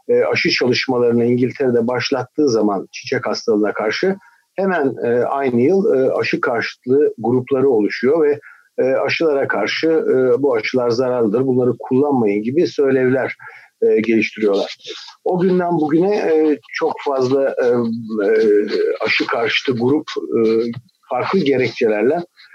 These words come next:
e, aşı olmanın aslında iyi bir şey olmadığını, e, söylüyorlar ki, e, Türkiye'de Google'a, e, anti aşı, e, gibi bir, e, arama yaparsanız,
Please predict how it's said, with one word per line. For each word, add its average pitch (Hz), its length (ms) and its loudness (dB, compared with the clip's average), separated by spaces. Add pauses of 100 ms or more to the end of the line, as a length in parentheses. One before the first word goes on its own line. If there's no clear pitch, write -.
(240)
e, 131 40 0
aşı 131 460 0
olmanın 127 400 2
aslında 135 580 0
iyi 139 280 2
bir 127 40 -4
şey 147 180 0
olmadığını, 113 720 0
e, 107 360 0
söylüyorlar 147 560 0
ki, 151 120 0
e, 139 360 4
Türkiye'de 147 680 0 (440)
Google'a, 143 440 2 (220)
e, - 20 -2
anti 139 580 -2
aşı, 143 460 0 (180)
e, 113 240 2
gibi 120 400 -4
bir, 127 180 0 (160)
e, 123 380 2
arama 139 360 0
yaparsanız, 143 680 -2